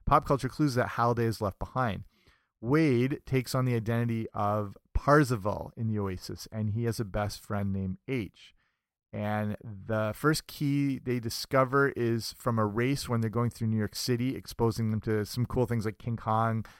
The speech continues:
the T-Rex from Jurassic Park. Um, y-, y-, there's, there's, speaking of Easter eggs, like, you can go through this movie for ten years and not find everything that's hidden in it. You know, like, he's,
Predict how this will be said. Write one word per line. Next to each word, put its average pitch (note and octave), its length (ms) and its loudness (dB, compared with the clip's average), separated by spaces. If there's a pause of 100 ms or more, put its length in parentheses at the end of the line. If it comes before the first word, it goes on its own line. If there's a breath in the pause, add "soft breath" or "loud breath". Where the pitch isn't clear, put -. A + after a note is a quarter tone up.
(280 loud breath)
the G#2+ 60 -6
T-Rex A#2+ 460 0
from A#2 140 0
Jurassic G#2+ 540 0
Park. C3 480 4 (800 loud breath)
Um, G#2 460 -6 (120)
y-, C#3 100 -8
y-, B2 140 -10
there's, C#3+ 200 2
there's, C#3 360 2 (840)
speaking F3 340 0
of B2+ 140 2 (240)
Easter C3 360 0
eggs, G#2 180 -4
like, A2+ 160 -2
you C3 120 0
can E3 100 0
go D3+ 160 4
through B2+ 140 -2
this A#2 120 -2
movie A#2+ 260 2
for A2 140 -6
ten A2+ 320 0
years A2 260 2
and A2 100 2
not G#2+ 200 0
find A2 220 0
everything G2+ 320 -4
that's F#2 200 -10
hidden G2+ 240 -2
in F#2+ 120 -2
it. F#2+ 120 -8 (800 soft breath)
You C#3 140 0
know, B2 120 6
like, A#2 240 2
he's, A#2+ 360 -2